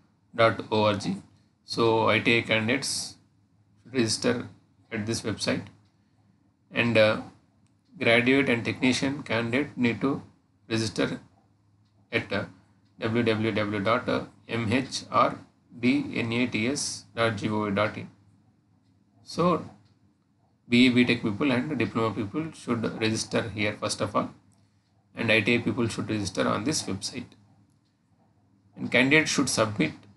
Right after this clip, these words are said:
an email. So email I D is given here, uh,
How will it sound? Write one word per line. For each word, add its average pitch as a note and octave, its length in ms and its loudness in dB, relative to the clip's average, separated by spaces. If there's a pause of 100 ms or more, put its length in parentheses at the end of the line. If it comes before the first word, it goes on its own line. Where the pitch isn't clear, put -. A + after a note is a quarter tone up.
(140)
an C3+ 260 0
email. A2+ 380 0 (1800)
So - 80 -12
email B2 260 4
I B2 60 6
D B2 40 4
is A2 100 2
given A2 260 0
here, C#3+ 220 0
uh, A#2+ 220 2